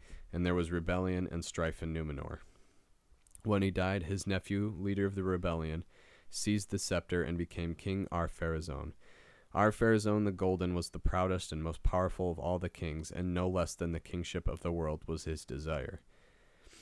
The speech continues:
He resolved to challenge Sauron the Great for the supremacy in Middle-earth, and at length he himself set sail with a great navy, and he landed at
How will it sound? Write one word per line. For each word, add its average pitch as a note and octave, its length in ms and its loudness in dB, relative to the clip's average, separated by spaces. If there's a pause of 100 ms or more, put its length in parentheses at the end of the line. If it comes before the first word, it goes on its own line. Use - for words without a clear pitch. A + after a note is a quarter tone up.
(140)
He A2+ 140 0
resolved G#2+ 480 4
to G2+ 100 -2
challenge G2 420 0
Sauron G2 440 4
the G2 60 0
Great F2+ 300 0
for - 140 -6
the E2 80 -2
supremacy F#2 720 -2
in E2+ 160 0
Middle-earth, D#2+ 600 -2
and F2 120 -4
at E2+ 160 -2
length F#2 280 -2
he G2 180 0
himself F2+ 400 -2
set - 260 -4
sail F#2 280 0
with F2+ 140 -4
a F2 40 -2
great F2 320 0
navy, D#2+ 460 -2
and E2 120 -6
he E2+ 80 -2
landed F2 480 -2 (540)
at E2+ 260 0